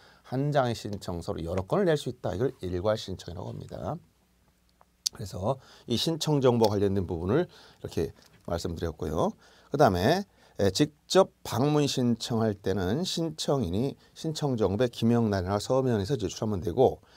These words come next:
신청 정보의 내용 중에 여기서 두 번째 기억할 것이 요 신청 정보, 신청 정보의 내용을 보면 여기 어떤 내용이 들어가냐면 반드시 써야 될 걸 우리가 필요적 정보라고 그래요. 필요적.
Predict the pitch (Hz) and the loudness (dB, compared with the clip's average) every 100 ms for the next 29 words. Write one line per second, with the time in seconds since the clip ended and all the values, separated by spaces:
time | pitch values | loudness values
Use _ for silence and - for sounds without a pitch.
0 | - - 180 190 - 180 175 165 120 - | -14 -4 -2 -2 -2 0 0 0 0 0
1 | 95 147 160 107 82 73 80 76 71 104 | 2 4 2 -2 -6 -6 -8 -6 -6 -6
2 | 151 92 80 - 73 - 104 85 - - | -4 -6 -6 -8 -12 -8 -4 -4 -4 -8
3 | 82 - 78 85 104 180 185 - _ _ | -8 -8 -8 -4 -2 -2 -6 -18 _ _
4 | _ - _ - - - 104 - 127 123 | _ -20 _ -20 -14 -8 -8 -4 -4 -4
5 | 131 120 101 90 82 90 127 - _ _ | -4 -2 -2 -4 -4 -6 -6 -8 _ _
6 | _ - _ - _ - _ _ _ _ | _ -20 _ -20 _ -20 _ _ _ _
7 | _ _ _ - - 123 120 - 113 107 | _ _ _ -20 -10 -8 -6 -4 -4 -2
8 | 104 120 117 - 92 117 131 117 101 85 | -2 -2 -4 0 2 4 4 2 0 -2
9 | 110 87 135 - _ - 135 131 - - | -2 -2 -4 -10 _ -4 0 0 -2 2
10 | 117 - 180 170 143 117 98 92 104 139 | 2 4 2 4 2 4 2 2 -2 -4
11 | 143 - - 107 170 175 - 147 131 135 | -6 -14 -6 -2 0 0 2 0 0 -2
12 | 101 98 95 - 196 185 185 - 120 110 | -2 -2 -6 -6 -2 0 0 -2 -4 -2
13 | 90 78 71 - - 95 85 92 180 | -4 -4 -8 -12 -8 -6 -2 2 2